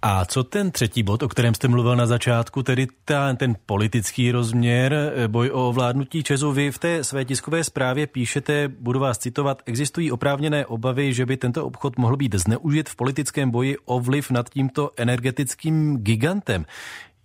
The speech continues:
Jak by mohl někdo, eh, zneužít toho, co se děje v Bulharsku,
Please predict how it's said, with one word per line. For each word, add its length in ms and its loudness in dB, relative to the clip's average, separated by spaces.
Jak 420 -2
by 120 -2
mohl 360 0
někdo, 840 2
eh, 260 0
zneužít 600 0
toho, 200 0
co 180 -2
se 180 0
děje 240 0
v 60 -2
Bulharsku, 840 -2